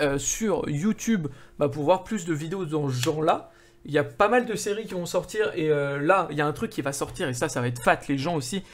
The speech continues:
que je vais mettre pas mal sur YouTube. Je pense d'ici deux, trois semaines, c'est que je vais coach une équipe féminine. Donc, euh, un, il va y avoir des boobs, deux, il va y avoir du level, trois, il va y avoir du tryhard,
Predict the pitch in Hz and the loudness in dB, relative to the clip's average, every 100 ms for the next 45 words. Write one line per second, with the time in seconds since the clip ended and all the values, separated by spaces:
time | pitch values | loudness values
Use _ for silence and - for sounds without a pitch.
0 | - - 143 143 151 151 170 190 185 156 | -20 -8 0 2 4 4 4 2 -2 -2
1 | 147 131 196 180 - - - - - 175 | -2 -4 -6 -8 -14 -20 -20 -12 -4 -2
2 | 151 156 165 143 185 185 180 - 190 185 | -2 -4 -4 -2 -2 2 0 2 -2 -2
3 | - 143 143 165 226 226 185 156 160 190 | -2 -2 0 0 2 0 -2 -4 -4 -6
4 | - 202 196 196 180 208 220 - - - | -2 0 2 2 2 0 -2 -8 -20 -20
5 | - - 139 156 170 135 156 151 - 226 | -20 -12 -4 -2 -2 0 2 2 6 6
6 | 202 151 139 147 139 131 123 180 170 220 | 6 2 4 4 2 0 0 -2 -2 -6
7 | 196 - _ 135 214 175 151 131 131 131 | -8 -16 _ 0 2 2 0 0 -2 -4
8 | 123 214 196 185 214 180 - - - 233 | -2 0 2 2 0 -2 -12 -14 2 4
9 | 170 143 135 131 123 214 - 175 185 214 | 6 4 2 0 0 -2 2 4 4 4